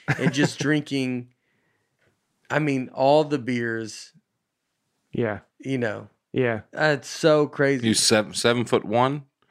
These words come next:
Speaker 1: Yeah.
Speaker 2: Well,
Speaker 3: So
Speaker 2: that was when he was that age. That's him as a younger man.
Speaker 3: Yeah.
Speaker 2: He grew to, like, seven four,
Speaker 3: Handsome guy.
Speaker 2: five hundred something, I think.
Speaker 3: Um,
Speaker 2: The Big Show, you guys know him?
Speaker 1: Yeah.
Speaker 2: When he first started,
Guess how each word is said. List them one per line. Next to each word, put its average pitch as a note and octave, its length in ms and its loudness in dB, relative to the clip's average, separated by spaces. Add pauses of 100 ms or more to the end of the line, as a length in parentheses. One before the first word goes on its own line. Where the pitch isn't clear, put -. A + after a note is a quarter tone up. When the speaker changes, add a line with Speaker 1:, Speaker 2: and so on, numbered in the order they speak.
(140)
Speaker 1:
Yeah. B2 280 0
Speaker 2:
Well, C#3+ 120 4
Speaker 3:
So D#3+ 60 6
Speaker 2:
that F3+ 180 6
was D#3+ 260 2 (140)
when D3+ 160 4
he D3+ 60 2
was C#3 140 0
that D#3 160 6
age. B2+ 360 2
That's D#3 160 2
him C#3 420 4 (480)
as C#3 140 4
a B2+ 60 6
younger C3+ 260 6
man. B2 460 2 (320)
Speaker 3:
Yeah. C#3 180 -10
Speaker 2:
He D#3 80 0
grew E3+ 180 6
to, E3 60 6
like, B2 240 0 (120)
seven D3 380 0
four, C#3 520 2 (100)
Speaker 3:
Handsome G#2 360 -6
guy. E2+ 200 -4
Speaker 2:
five C3+ 180 2
hundred C#3+ 260 -2
something, - 260 -12 (460)
I B2 60 -10
think. A2+ 260 -4 (200)
Speaker 3:
Um, D#2+ 400 -4 (420)
Speaker 2:
The D3+ 80 4
Big F3+ 220 6
Show, G3 220 8
you G3 100 6
guys F3 180 4
know F3 100 6
him? F#3 340 4 (140)
Speaker 1:
Yeah. B2+ 220 0 (380)
Speaker 2:
When D3+ 140 6
he F3 160 8
first G3+ 240 6
started, C#3 560 4